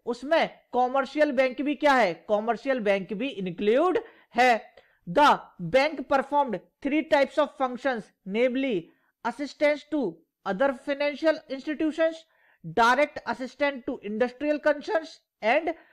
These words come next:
promotion and coordination of financial technique service। So, यहाँ पे जो ये आईडीबीआई बैंक है, वो क्या कर रहा है?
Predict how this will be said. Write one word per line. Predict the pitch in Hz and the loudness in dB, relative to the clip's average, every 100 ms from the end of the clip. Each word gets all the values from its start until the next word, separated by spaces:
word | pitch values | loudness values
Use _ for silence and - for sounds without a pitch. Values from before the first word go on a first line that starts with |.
| _ | _
promotion | - 247 277 277 320 311 | -4 -2 0 0 0 0
and | 226 247 240 | -2 -6 -2
coordination | 254 247 269 269 254 277 | 2 2 2 -4 -4 -4
of | 262 254 - | -6 -6 -6
financial | 240 247 240 285 269 - | -6 -6 -6 -6 -6 -2
technique | 208 190 254 - | -4 -4 -10 -4
service। | 220 185 196 208 _ _ _ _ | -2 0 -2 -4 _ _ _ _
So, | 285 254 | 2 2
यहाँ | 233 220 269 277 | 4 0 0 0
पे | 302 202 - _ 190 - 185 | 0 0 -2 _ -20 -18 -8
जो | 196 285 | -2 0
ये | 285 277 | 0 0
आईडीबीआई | 202 220 269 254 294 277 208 - _ _ _ _ _ _ _ _ _ _ _ _ _ _ _ _ _ | 0 2 0 2 4 4 2 -8 _ _ _ _ _ _ _ _ _ _ _ _ _ _ _ _ _
बैंक | 196 170 277 320 311 | -6 0 0 2 4
है, | |
वो | 311 294 | 4 4
क्या | 285 320 | 4 4
कर | 311 | 4
रहा | 277 254 | 4 4
है? | 196 170 - | 4 0 -8